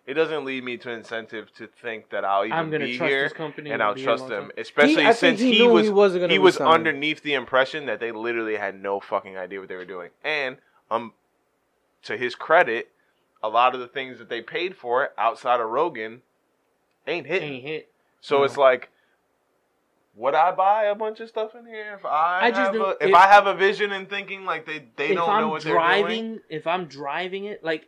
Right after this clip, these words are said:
Speaker 2: like
Speaker 1: But I
Speaker 2: he
Speaker 1: don't think
Speaker 2: said,
Speaker 1: he think he, I, I don't think he ever thought he
Speaker 2: he
Speaker 1: was gonna
Speaker 2: thought of
Speaker 1: stay.
Speaker 2: it? Yeah.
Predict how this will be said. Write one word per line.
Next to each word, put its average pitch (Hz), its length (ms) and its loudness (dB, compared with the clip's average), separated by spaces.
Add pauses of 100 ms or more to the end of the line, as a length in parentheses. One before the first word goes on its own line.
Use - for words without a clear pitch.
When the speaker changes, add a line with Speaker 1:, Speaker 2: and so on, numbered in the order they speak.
(120)
Speaker 2:
like 165 100 -6
Speaker 1:
But 151 80 8
I 156 40 10
Speaker 2:
he 165 60 10
Speaker 1:
don't 170 160 6
think 185 160 2
Speaker 2:
said, 180 80 -8
Speaker 1:
he 175 80 -6
think 160 240 -2
he, 151 180 -8
I, 139 60 6
I 143 40 6
don't 143 280 -2
think 147 140 -6
he 147 100 6
ever 139 160 6
thought 139 160 8
he 131 60 0
Speaker 2:
he - 20 -4
Speaker 1:
was 123 100 -6
gonna 143 160 -2
Speaker 2:
thought 156 80 -4
of 165 60 4
Speaker 1:
stay. 170 260 0 (100)
Speaker 2:
it? 107 180 -18
Yeah. 76 40 -20